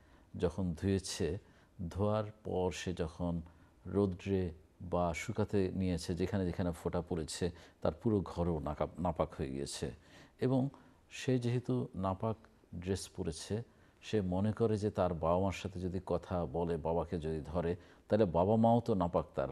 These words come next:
হয়ে গেছে। এবং তার এই সেম সমস্যাটা হয় মসজিদে গেলেও। সে মুসলমান, সে মসজিদে যায়, মসজিদে গেলে তার মনে হয় যে তার তো ড্রেস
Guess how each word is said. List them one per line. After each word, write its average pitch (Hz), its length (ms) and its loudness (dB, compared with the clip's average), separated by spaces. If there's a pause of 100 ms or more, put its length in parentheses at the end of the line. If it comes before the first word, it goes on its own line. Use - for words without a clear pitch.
(180)
হয়ে 95 160 4
গেছে। 78 400 -2 (520)
এবং 147 300 2 (300)
তার 113 180 0 (280)
এই 135 280 2 (280)
সেম 135 420 0
সমস্যাটা 87 720 -2
হয় 80 280 -2 (440)
মসজিদে 104 420 2
গেলেও। 71 300 -2
সে 85 220 -2
মুসলমান, 101 600 -4
সে - 160 -10
মসজিদে 80 440 -4
যায়, 80 260 -2 (500)
মসজিদে 123 340 2
গেলে 113 200 2
তার 98 200 0
মনে 87 220 -2
হয় 82 160 -4
যে 80 100 -2
তার 80 160 -2 (100)
তো 80 180 -2 (420)
ড্রেস 90 540 -4